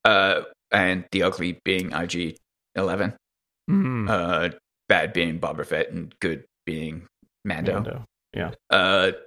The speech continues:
Speaker 1: and I thought that may be it, but it's not. And so I don't know what that is. I, if anything, I would guess that, um, uh, that ended up being Moff Fring showing up to
Speaker 2: Could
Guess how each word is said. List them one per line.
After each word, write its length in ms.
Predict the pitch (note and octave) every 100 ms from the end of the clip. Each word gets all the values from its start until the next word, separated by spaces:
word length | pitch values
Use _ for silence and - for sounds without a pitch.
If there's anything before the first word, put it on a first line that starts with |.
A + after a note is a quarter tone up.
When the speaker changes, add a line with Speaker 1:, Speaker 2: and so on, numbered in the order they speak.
| _ -
Speaker 1:
and 100 | A2+
I 40 |
thought 320 | G#2+ C3 B2+
that 240 | C3 B2 - _
may 180 | A2+ A#2
be 160 | B2 C3+
it, 300 | B2+ - - -
but 380 | A2+ G2 G2 -
it's 400 | G#2 F2+ - -
not. 280 | D#2 B1 - -
And 200 | F2 F2+
so 280 | - G2+
I 100 | D2+
don't 300 | G#2+ A2 -
know 100 | G#2+
what 200 | F2+ D#2
that 140 | - D#2
is. 200 | D2 -
I, 140 | F2
if 260 | A2 A2 G2+
anything, 520 | A2+ B2 A#2 G#2+ G#2
I 140 | G2+
would 300 | G2 F2+ E2+
guess 340 | - E2+ D#2+ -
that, 260 | F#2 E2+ - -
um, 440 | G2 E2+ D#2+ C#2+ _ _ _ _ _ _ _ _ _ _ - _ _ _ _ _ _ _ _
uh, 380 | G2+ F#2 F#2 F2+ -
that 160 | G#2 E2+
ended 280 | G2+ F#2
up 200 | F#2+ - -
being 320 | G2 F2 D#2+
Moff 420 | F#2+ F2 - - -
Fring 420 | - - F2+ D#2 - - _ -
showing 320 | - E2 D#2
up 180 | D#2+ -
to 200 | F2+ C#2+
Speaker 2:
Could 100 | -